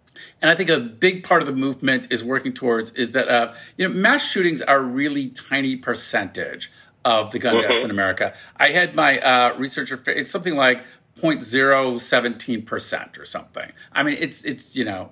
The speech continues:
Speaker 1: it's kind of a rounding error. But, you know, we also need to be talking about some of the other big categories of gun deaths. The biggest category by far is suicides.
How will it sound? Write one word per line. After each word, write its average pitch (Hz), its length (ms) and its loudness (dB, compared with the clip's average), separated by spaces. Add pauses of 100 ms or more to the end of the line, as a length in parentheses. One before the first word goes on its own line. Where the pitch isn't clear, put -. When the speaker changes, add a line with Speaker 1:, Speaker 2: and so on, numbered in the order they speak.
Speaker 1:
it's 120 140 -6
kind 156 200 2
of 117 60 0
a 110 40 0
rounding 107 360 0
error. 82 180 -8 (240)
But, 170 200 -2
you 196 100 2
know, 180 180 0 (1500)
we 233 220 2
also 294 220 2
need 214 120 2
to 185 80 0
be 175 100 -2
talking 175 320 2
about 147 260 2
some 170 140 0
of 160 60 4
the 139 200 -4
other 160 260 4
big 135 680 0 (200)
categories 160 560 2
of 113 160 -4
gun 147 300 2
deaths. 104 560 0 (220)
The 139 140 -10
biggest 214 500 0
category 147 400 4
by 127 160 4
far 117 540 2
is 107 200 -4
suicides. - 800 -8